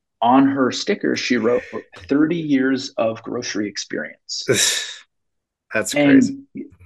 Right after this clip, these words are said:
Speaker 1: yeah, and, uh, yeah, absolutely. And,
Speaker 2: Right.
Speaker 1: and it, it, and it opened up a lot of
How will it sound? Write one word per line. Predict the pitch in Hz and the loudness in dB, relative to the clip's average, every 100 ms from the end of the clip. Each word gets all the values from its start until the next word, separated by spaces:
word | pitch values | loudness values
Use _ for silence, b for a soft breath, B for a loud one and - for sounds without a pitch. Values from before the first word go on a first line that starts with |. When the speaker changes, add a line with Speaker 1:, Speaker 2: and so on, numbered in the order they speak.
| _ | _
Speaker 1:
yeah, | 160 214 196 | 2 2 4
and, | 151 - | 0 4
uh, | |
yeah, | 143 135 139 139 233 - - | 2 2 2 2 2 0 -4
absolutely. | 131 - 123 214 - - - | -4 -2 -4 -2 -4 -8 0
And, | 139 135 | 4 6
Speaker 2:
Right. | 131 135 | 6 6
Speaker 1:
and | 131 127 | 2 -2
it, | 117 - | -4 -8
it, | 139 - | -12 -6
and | 135 127 | 0 0
it | - | 0
opened | - - 190 | -2 0 -2
up | - - | -2 -2
a | |
lot | 101 85 76 85 | -4 -4 -4 -6
of | - | -8